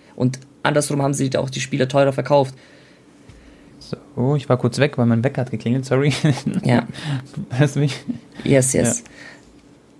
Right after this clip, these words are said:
Speaker 2: Ja. Äh, nee, ich hab von denen noch nie gehört, Bro, den du grad erwähnt hast. Noch nie in meinem Leben.
Speaker 1: Oder hier, äh, Nicolo Rovella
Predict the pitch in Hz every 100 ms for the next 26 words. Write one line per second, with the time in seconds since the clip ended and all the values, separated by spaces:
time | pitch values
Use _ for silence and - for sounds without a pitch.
0 | - - _ - 123 131 131 127 - 131
1 | 127 120 147 131 135 135 113 113 113 110
2 | 117 117 110 110 117 - 117 113 131 131
3 | 120 117 117 117 - 160 160 - 190 202
4 | 180 - _ - - - - 151 160 -
5 | 180 214 208 175 151 147 175 170 131 131